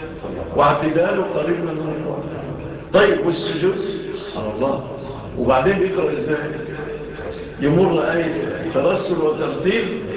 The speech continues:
وآية رحمة يسأل الله الرحمة، آية عذاب يستعيذ بالله، آية تسبيح يسبح. حتى قال عبد الله بن مسعود، حتى أو حذيفة، "حتى هممت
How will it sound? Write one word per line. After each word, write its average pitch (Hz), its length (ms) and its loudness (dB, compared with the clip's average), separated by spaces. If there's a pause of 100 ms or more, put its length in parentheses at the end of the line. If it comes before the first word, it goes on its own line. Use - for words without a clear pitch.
(220)
وآية 175 320 4
رحمة 170 320 0
يسأل 160 200 -2
الله 147 200 2
الرحمة، 135 420 -4
آية 175 220 4
عذاب 160 320 2 (100)
يستعيذ 151 300 0
بالله، 143 440 -4 (240)
آية 156 160 0
تسبيح 175 380 2
يسبح. - 400 -4 (1040)
حتى 151 240 2
قال 170 200 4
عبد 156 200 0
الله 165 180 2
بن 156 160 -2
مسعود، 147 240 -4 (600)
حتى 165 260 0
أو 151 140 4
حذيفة، 156 340 0 (400)
"حتى 156 220 2
هممت 160 380 0